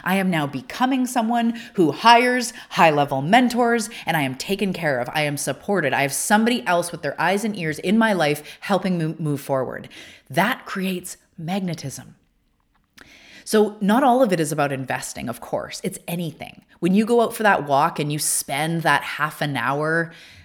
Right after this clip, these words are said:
outside, you amplify who you are. Not only are you someone that gets out in the fresh air, who moves her or his body,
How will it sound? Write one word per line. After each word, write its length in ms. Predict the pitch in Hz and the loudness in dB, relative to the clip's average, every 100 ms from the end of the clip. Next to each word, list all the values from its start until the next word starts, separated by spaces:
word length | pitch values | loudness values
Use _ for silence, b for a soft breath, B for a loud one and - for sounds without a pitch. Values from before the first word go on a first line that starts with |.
| B 156 | B 0
outside, 960 | 147 147 - - 127 131 160 180 196 - _ B B B | 0 0 -8 -6 -6 -4 -2 -2 -4 -10 _ B B B
you 420 | 190 220 247 - - | 4 6 4 -2 2
amplify 920 | 240 262 254 - 214 208 165 147 139 | 6 6 4 0 0 4 6 6 4
who 420 | 147 - 240 233 | 0 -2 0 0
you 380 | 233 175 196 - | 0 0 -2 -2
are. 320 | 175 165 135 139 | 2 4 4 2
Not 220 | 190 240 | 2 2
only 260 | 262 254 | 2 2
are 100 | 233 | 0
you 160 | 208 202 | 0 -2
someone 420 | 202 196 190 202 | -2 -2 0 0
that 140 | 175 - | -2 -2
gets 220 | 180 190 | -2 0
out 140 | 185 | 0
in 100 | 180 | 0
the 60 | 170 | -4
fresh 340 | 175 165 160 | -2 -2 -2
air, 300 | 160 151 151 B B | 0 0 -2 B B
who 120 | 156 | -4
moves 380 | 139 156 185 185 | -2 0 0 0
her 420 | - 175 170 160 | -4 0 2 0
or 60 | 135 | -2
his 240 | 160 151 | -4 -6
body, 720 | - 151 151 156 147 147 143 | -2 -2 0 -2 -2 -4 -6